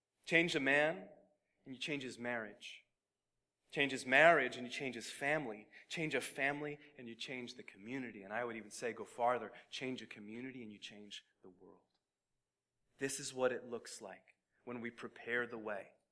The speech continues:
when Jesus makes straight the paths through us, through our words and deeds. We see transformation. We see the advancement of the kingdom. And it, it blows me away.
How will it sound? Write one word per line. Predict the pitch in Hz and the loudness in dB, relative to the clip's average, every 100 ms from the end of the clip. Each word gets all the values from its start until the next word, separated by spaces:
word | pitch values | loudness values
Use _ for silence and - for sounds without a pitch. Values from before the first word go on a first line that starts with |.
| _ _ _ _ _ _ _ | _ _ _ _ _ _ _
when | 123 117 | -10 -6
Jesus | 139 123 113 - | -6 -6 -8 -6
makes | 117 113 - | -4 -4 -4
straight | - - 117 - | -4 -4 -4 -6
the | 107 | -16
paths | - 110 98 - - - _ - | -8 -6 -6 -8 -18 -20 _ -16
through | 120 123 120 | -8 -6 0
us, | 123 110 - | 2 2 -4
through | 123 113 | -4 -2
our | 104 | 0
words | 113 113 113 110 - _ | 0 -2 -2 -10 -18 _
and | 113 104 | -10 -10
deeds. | 117 113 101 - - - | -10 -10 -10 -14 -16 -14
We | 120 | -10
see | - 120 | -8 -6
transformation. | - 139 135 127 - - 117 120 120 - 110 | -6 0 0 -2 -6 -6 -6 -4 -4 -4 -8
We | 113 | -10
see | - 139 | -8 -4
the | 123 | -4
advancement | 117 127 131 139 - 151 131 - - - | -2 2 2 2 -2 -6 -6 -10 -14 0
of | 135 131 - - - | 2 2 -2 -14 -20
the | - | -18
kingdom. | - - 113 113 - _ _ _ _ _ _ _ _ _ _ _ _ _ _ - | -14 -12 -12 -14 -20 _ _ _ _ _ _ _ _ _ _ _ _ _ _ -4
And | 143 | 2
it, | 151 - | 2 4
it | 160 160 - | 2 2 2
blows | 175 175 185 175 160 | 8 8 8 4 0
me | 160 | 0
away. | 147 135 131 120 | 2 4 4 4